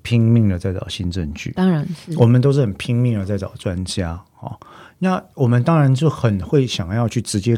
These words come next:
Speaker 1: 攻击原本那个案件的问题。但是这里面还有另外一个因素，就是审判者这件事情。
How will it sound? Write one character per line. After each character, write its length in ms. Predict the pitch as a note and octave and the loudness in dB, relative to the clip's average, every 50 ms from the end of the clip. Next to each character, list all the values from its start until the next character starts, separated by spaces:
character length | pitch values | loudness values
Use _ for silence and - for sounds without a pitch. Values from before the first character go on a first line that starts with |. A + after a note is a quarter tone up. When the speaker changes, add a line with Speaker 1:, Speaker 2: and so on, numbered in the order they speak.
| - - | 0 2
Speaker 1:
攻 240 | - D3 C#3 C#3+ C3 | 2 4 6 4 4
击 240 | B2+ - F#2+ F#2 - | 2 0 -4 -4 -2
原 180 | G#2+ G2 G2 G#2+ | -2 -2 0 0
本 160 | G#2+ F#2+ E2 | -2 -2 -4
那 80 | F#2 F#2+ | -4 -6
个 80 | F#2 | -4
案 180 | - - G2+ F2+ F2 | -4 -4 -4 -4 -4
件 160 | - - E2+ | -6 -8 -8
的 100 | E2 E2 | -6 -6
问 240 | E2+ F2 D#2+ D2+ D#2 | -6 -6 -6 -8 -10
题。 180 | - - - - _ _ _ _ _ _ _ _ - - - - - | -12 -16 -20 -20 _ _ _ _ _ _ _ _ -20 -20 -20 -6 -2
但 100 | A#3 A3+ | 0 0
是 80 | A3+ A3 | 0 0
这 120 | A3 A#3 | 0 2
里 80 | E3 C#3 | 2 2
面 120 | D3+ B2 | 2 2
还 60 | B2 | 2
有 80 | B2+ A2+ | 2 2
另 160 | A#2+ C3+ B2+ | 2 2 2
外 100 | B2 A#2 | 2 2
一 40 | A2+ | 0
个 60 | - | 0
因 140 | A#2 A#2+ B2 | 0 0 0
素， 140 | C3 B2 G#2 | 0 -2 -2
就 100 | A2+ A2 | -2 -2
是 100 | A2+ G#2 | -2 -4
审 280 | - - - G2+ E2+ | -2 -2 -2 -2 -2
判 220 | - - F3 D3+ A#2+ | -2 0 0 0 0
者 180 | - - F2 - | -2 -4 -6 -6
这 120 | - F#2+ | -6 -6
件 180 | F#2 G#2 F2+ E2 | -4 -4 -4 -4
事 180 | - - - - | -4 -6 -6 -8
情。 160 | - - | -8 -10